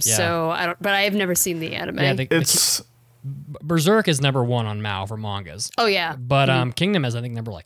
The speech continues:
Speaker 1: six or something. Let me see here.
Speaker 2: It's, it's high up there.
Speaker 1: Kingdom is number
Speaker 2: Yeah.
Speaker 1: eight, eight, number eight all time. So, I mean, I'm like, "Damn, this fucking thing's good." Like,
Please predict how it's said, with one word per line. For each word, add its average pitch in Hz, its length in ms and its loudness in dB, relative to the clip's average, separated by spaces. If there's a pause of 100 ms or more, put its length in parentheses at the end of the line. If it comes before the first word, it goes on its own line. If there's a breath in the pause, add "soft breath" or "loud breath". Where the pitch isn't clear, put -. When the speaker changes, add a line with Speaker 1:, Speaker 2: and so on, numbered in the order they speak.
Speaker 1:
six - 580 0
or 139 80 -12
something. 180 320 -6
Let 139 80 -8
me 123 80 -8
see 95 140 -8
here. 95 160 -10 (320 soft breath)
Speaker 2:
It's, - 340 2
it's - 220 0
high 196 320 2
up 165 180 -2
there. 147 100 -4
Speaker 1:
Kingdom 160 200 2
is 131 80 2
number 123 160 0
Speaker 2:
Yeah. - 80 -2
Speaker 1:
eight, 123 320 -4 (240)
eight, 127 200 -4
number 120 240 -4
eight 117 200 -6
all 107 160 -8
time. 90 340 -12 (100)
So, 107 300 -6
I - 40 -8
mean, 101 260 -8
I'm 113 120 -8
like, 98 220 -8
"Damn, 120 240 -8
this 160 160 -4
fucking 123 260 -12
thing's 87 200 -14
good." 120 340 -10
Like, - 140 -16